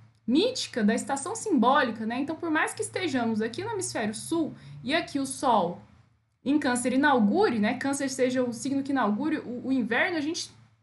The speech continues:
tem que pensar Câncer, a, a princípio, né, pelo menos, é, enquanto esse signo que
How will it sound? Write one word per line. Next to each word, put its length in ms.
tem 160
que 60
pensar 380
Câncer, 440
a, 180
a 140
princípio, 500
né, 120
pelo 160
menos, 360
é, 600
enquanto 480
esse 220
signo 500
que 360